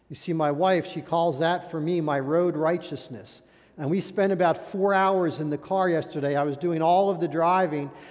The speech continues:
and I can remember two times in particular where my road righteousness came out.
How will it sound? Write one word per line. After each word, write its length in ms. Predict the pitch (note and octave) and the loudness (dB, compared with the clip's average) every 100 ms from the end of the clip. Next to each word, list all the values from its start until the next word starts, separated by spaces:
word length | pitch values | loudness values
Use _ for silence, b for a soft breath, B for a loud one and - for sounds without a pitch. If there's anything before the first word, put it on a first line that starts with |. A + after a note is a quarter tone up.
| B | B
and 140 | C#3+ | -2
I 100 | E3 | 0
can 180 | F#3+ G3 | 0 0
remember 440 | F#3+ F#3 F#3+ F#3 F3+ | -2 0 0 0 -4
two 240 | - A3 | -4 -2
times 400 | G#3 G3+ F#3+ D#3+ | 0 0 0 -2
in 100 | F#3 | -4
particular 720 | - F3 - G#3+ - D3+ D#3 | -6 -6 -4 -4 -4 -2 0
where 100 | D#3 | 0
my 180 | D3+ D#3 | 0 0
road 360 | D3 F3 G3 | 0 2 2
righteousness 720 | F3 F3 F#3 E3+ C#3+ - C#3+ - | 4 2 2 -4 -8 -6 -8 -8
came 240 | D3+ C3+ | -8 -6
out. 280 | C3 A#2+ | -6 -8